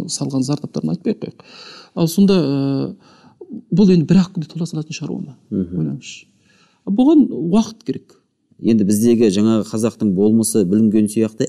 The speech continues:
Speaker 2: ән сол болмыстың бір бөліш-,
Speaker 1: Ой,
Speaker 2: бөлшегі ғой, енді сол
Speaker 1: міндетті.
Speaker 2: жанынан
Speaker 1: Ой,
Speaker 2: шығатын.
Speaker 1: ой, міндетті.
Speaker 2: Сол қазақтың өзімен бірге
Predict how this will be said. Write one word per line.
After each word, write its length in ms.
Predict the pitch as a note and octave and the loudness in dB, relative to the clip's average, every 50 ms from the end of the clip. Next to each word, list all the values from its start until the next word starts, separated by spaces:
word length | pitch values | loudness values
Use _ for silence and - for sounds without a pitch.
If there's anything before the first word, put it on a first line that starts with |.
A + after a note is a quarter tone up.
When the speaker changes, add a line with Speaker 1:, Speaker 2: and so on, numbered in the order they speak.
| - - | -6 -4
Speaker 2:
ән 220 | G#2+ A#2 B2 A#2 - | -2 -2 -2 0 0
сол 140 | B2+ A2 | -2 0
болмыстың 480 | F#2+ G#2 A2 A2+ A2+ G#2+ - - G#2+ G2 | 0 2 2 2 0 -2 -2 -4 -2 -2
бір 140 | F#2+ G2+ G#2 F#2 | 0 0 0 0
бөліш-, 380 | F2+ F#2 G2+ G#2+ A2 A2 G3+ | 0 2 2 2 2 2 0
Speaker 1:
Ой, 60 | G3 F#2 | 2 2
Speaker 2:
бөлшегі 400 | A#2 B2 A#2+ - - C3 C#3+ D3+ | 2 2 2 2 0 0 2 2
ғой, 140 | D3 G2+ F2+ | 2 0 0
енді 120 | E2 - | -2 -2
сол 100 | - F#2+ | -2 0
Speaker 1:
міндетті. 200 | G#2 G#2+ G2 G2+ | 0 2 2 2
Speaker 2:
жанынан 180 | G#2 G#2+ A2 A2+ | 2 2 0 0
Speaker 1:
Ой, 80 | G#2+ | 0
Speaker 2:
шығатын. 320 | F#2 G2+ G#2 G2 - G2+ F#2+ | -2 -4 -4 -4 -2 -2 -2
Speaker 1:
ой, 360 | F2 F3+ - F2 E2+ G3 G3 - | -2 -4 -6 -8 -10 -10 -12 -12
міндетті. 240 | D3 - B2 - - | -12 -14 -14 -8 -4
Speaker 2:
Сол 120 | B2 G#2+ | -4 -4
қазақтың 480 | - - A#2 G#2+ A#2 A#2 - - A#2+ G#2+ | -4 -6 -8 -6 -6 -6 -4 0 0 2
өзімен 400 | G2 G2+ G#2+ G2+ G#2+ A2+ A2+ G#2+ | 4 4 4 4 4 4 4 4
бірге 280 | G2 G#2 G#2+ A#2 C#3+ | 2 2 2 2 2